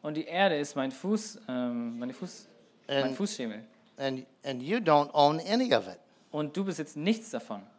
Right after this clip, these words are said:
Speaker 2: So he said, I had my servants kick you out of heaven.
Speaker 1: Er hat gesagt, äh, "Ich habe meine Diener, ähm, dazu befähigt, dich
Speaker 2: And
Speaker 1: in, aus dem
Speaker 2: I'll
Speaker 1: Himmel
Speaker 2: have my
Speaker 1: rauszuschmeißen.
Speaker 2: servants kick you out of the earth."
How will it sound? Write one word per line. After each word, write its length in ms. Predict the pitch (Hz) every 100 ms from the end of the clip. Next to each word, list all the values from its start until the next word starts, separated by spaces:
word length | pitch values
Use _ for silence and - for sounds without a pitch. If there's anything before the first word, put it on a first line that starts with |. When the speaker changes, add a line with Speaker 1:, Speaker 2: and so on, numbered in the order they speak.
| _
Speaker 2:
So 220 | - 156
he 120 | 156 143
said, 280 | 160 147 147
I 200 | 143 147
had 160 | 156
my 160 | 147 139
servants 520 | - 170 180 185 -
kick 240 | - 170
you 100 | 180
out 180 | 170 165
of 160 | 156 127 - -
heaven. 300 | 139 196 277 - - -
Speaker 1:
Er 100 | 143
hat 40 | 143
gesagt, 420 | 139 147 139 -
äh, 300 | 139 135 131
"Ich 120 | 139
habe 100 | 143
meine 200 | 139 131
Diener, 440 | 127 147 156 151 151
ähm, 380 | 147 143 139
dazu 260 | 131 127 135
befähigt, 380 | 127 - 135 131 - -
dich 100 | 143
Speaker 2:
And 120 | 127 127
Speaker 1:
in, 0 |
aus 220 | - 127
dem 80 | 120
Speaker 2:
I'll 40 |
Speaker 1:
Himmel 120 | 131
Speaker 2:
have 120 | 139 185
my 80 | 147
Speaker 1:
rauszuschmeißen. 240 | 147 190
Speaker 2:
servants 340 | 156 165 175 -
kick 220 | 170 156
you 120 | 165
out 160 | 156 165
of 80 | 165
the 100 | 185
earth." 220 | 294 -